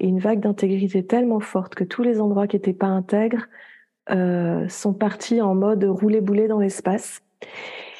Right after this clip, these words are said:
Et donc là-dedans, toutes les motivations de faire quelque chose de beau, de rendre le monde meilleur, qui sont souvent finalement les motivations qu'on a en tant que thérapeute, en tant que guérisseur, en tant que coach,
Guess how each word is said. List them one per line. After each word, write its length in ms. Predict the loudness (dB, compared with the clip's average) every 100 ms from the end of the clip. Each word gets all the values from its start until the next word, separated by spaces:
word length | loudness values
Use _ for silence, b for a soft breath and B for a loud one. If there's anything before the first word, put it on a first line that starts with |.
| B _ 0
Et 140 | 2
donc 300 | 2 0 2
là-dedans, 640 | 2 2 2 2 2 -2 -6 -14
toutes 200 | -6 -2
les 100 | 2
motivations 960 | 4 2 2 0 2 0 0 0 0 0
de 180 | 2 0
faire 280 | 0 -2 2
quelque 240 | 2 2
chose 280 | 2 0 2
de 140 | 0
beau, 400 | 2 2 2 2
de 100 | 0
rendre 240 | 0 2 4
le 100 | 2
monde 240 | 2 2
meilleur, 560 | 2 2 2 2 0 -4 B B -4
qui 80 |
sont 160 | 0 0
souvent 320 | 0 0 0
finalement 360 | 0 2 2 4
les 100 | 4
motivations 580 | 2 2 0 0 2 0
qu'on 240 | 2 2
a 60 | 2
en 120 | 2
tant 140 | 0
que 80 | 0
thérapeute, 580 | 2 2 2 0 0 0
en 60 |
tant 140 | -2 0
que 120 | 0
guérisseur, 640 | 0 2 0 0 0 2 2
en 80 | 0
tant 180 | -2
que 160 | 0 -2
coach, 460 | 0 0 0 -4